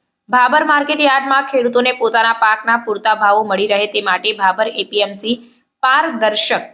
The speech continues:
હરાજી કરીને ખેડૂતોને સારા ભાવો મળી રહે તે હેતુથી હાલ જીરાની સિઝન ચાલી રહી હોય તે દરમિયાન ભાભર માર્કેટ યાર્ડમાં જીરાના ઢગલે ઢગલા જોવા મળ્યા.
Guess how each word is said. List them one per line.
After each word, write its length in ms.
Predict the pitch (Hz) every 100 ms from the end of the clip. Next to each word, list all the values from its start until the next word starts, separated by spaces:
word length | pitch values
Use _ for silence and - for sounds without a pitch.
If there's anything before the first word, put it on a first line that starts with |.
| _ _ -
હરાજી 380 | 254 262 269 330
કરીને 340 | 302 277 269
ખેડૂતોને 500 | 285 269 226 240 240
સારા 420 | 240 240 208 220 226
ભાવો 340 | 208 196 226
મળી 240 | 214 196
રહે 220 | 202 196 220
તે 160 | 214
હેતુથી 480 | 196 185 208 202 233
હાલ 180 | 220 208
જીરાની 400 | 196 196 208 208
સિઝન 360 | 202 196 208
ચાલી 340 | 208 202 196 214
રહી 200 | 208 208
હોય 200 | 196 214
તે 140 | 220
દરમિયાન 540 | 196 190 185 190 208 226
ભાભર 340 | 190 185 196
માર્કેટ 380 | 196 185 190 220
યાર્ડમાં 560 | 214 196 196 190 226 - _ _ -
જીરાના 440 | 220 269 277 294
ઢગલે 400 | 285 226 220 254
ઢગલા 360 | 254 208 196 202
જોવા 300 | 190 185 175
મળ્યા. 380 | 175 175 185